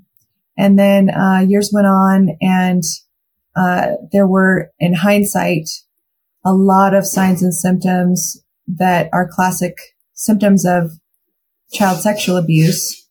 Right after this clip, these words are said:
that I was exhibiting as I grew up. My mom just, you know, she had no idea that, and she actually was very protective of us. Uh, we were, you know, very faithful within the church.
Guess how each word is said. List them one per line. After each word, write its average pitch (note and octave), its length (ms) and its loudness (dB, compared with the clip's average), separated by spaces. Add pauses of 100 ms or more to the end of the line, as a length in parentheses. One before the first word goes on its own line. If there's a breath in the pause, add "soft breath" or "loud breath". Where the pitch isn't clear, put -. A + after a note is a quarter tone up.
(140)
that F3+ 100 -2
I F#3 120 2
was F3+ 140 -2
exhibiting F3 680 -2 (260)
as F3+ 200 -4
I F3+ 80 0
grew F3 280 -2
up. F3 220 -2 (100)
My G3 80 2
mom F#3+ 280 4
just, F3+ 440 -4 (300 loud breath)
you F#3+ 100 0
know, F3 260 0
she F#3 340 -2
had F3 240 -4
no F3 140 0
idea E3+ 380 -2 (760)
that, F3+ 340 -2 (240)
and G3 160 2
she G3+ 160 0
actually F#3+ 300 -2
was F3 100 -2
very F3 240 0
protective F3 640 -4 (100)
of F3+ 140 -2
us. F3+ 540 -2
Uh, F#3+ 260 -4
we F#3 100 0
were, F3 280 -2 (560)
you F3+ 80 -2
know, E3+ 180 -2
very F3+ 640 -2 (200)
faithful A3 420 0
within G3 220 2
the F3+ 100 0
church. - 640 -4